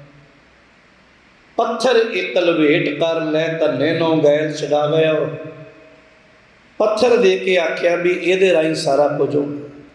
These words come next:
ਪਰ ਪੌੜੀ ਦਾ ਜਿਹੜਾ ਮੂਲ ਹੈ, ਉਹ ਇਹ ਹੈ ਕਿ "ਭੋਲਾ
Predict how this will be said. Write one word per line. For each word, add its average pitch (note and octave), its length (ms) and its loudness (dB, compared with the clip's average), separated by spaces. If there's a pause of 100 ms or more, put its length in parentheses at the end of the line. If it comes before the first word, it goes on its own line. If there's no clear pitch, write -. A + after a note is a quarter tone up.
(2500)
ਪਰ E3+ 300 0
ਪੌੜੀ G3 380 0
ਦਾ A#3 140 2
ਜਿਹੜਾ G#3+ 320 2
ਮੂਲ F3+ 540 0
ਹੈ, F#3 360 -2
ਉਹ E3 180 0
ਇਹ E3 200 2
ਹੈ E3+ 80 2
ਕਿ - 440 -4
"ਭੋਲਾ D#3+ 360 2